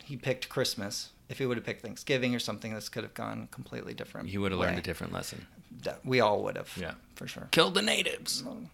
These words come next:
Speaker 2: Or whatever.
Speaker 1: Mm.
Speaker 2: Whatever the lesson of Thanksgiving is.
Speaker 1: <laughs>
Speaker 2: So he's in Christmas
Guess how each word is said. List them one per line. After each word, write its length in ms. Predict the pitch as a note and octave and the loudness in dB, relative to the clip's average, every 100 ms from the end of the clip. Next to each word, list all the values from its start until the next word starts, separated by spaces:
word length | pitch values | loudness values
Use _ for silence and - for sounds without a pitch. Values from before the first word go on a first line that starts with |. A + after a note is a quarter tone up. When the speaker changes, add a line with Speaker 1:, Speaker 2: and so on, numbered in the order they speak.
| - | 0
Speaker 2:
Or 180 | G2+ F2+ | 2 4
whatever. 400 | E2+ D#2 D2 - - B2 | 4 4 2 -2 -6 -4
Speaker 1:
Mm. 200 | B2 G#2+ | -2 2
Speaker 2:
Whatever 240 | G2 F2 | 4 4
the 80 | D#2+ | 2
lesson 260 | D#2+ - | 2 0
of 80 | - | -6
Thanksgiving 380 | - E2+ - - - - | -6 -6 -4 -2 -2 0
is. 60 | D3 | 0
Speaker 1:
<laughs> 40 | - - - - - - - | 0 -10 -12 -20 -14 -10 2
Speaker 2:
So 180 | - A#2 | 12 12
he's 140 | A2+ | 12
in 140 | B2 B2+ | 10 8
Christmas 680 | - B2+ - G2+ F#2+ - | 8 6 8 4 4 2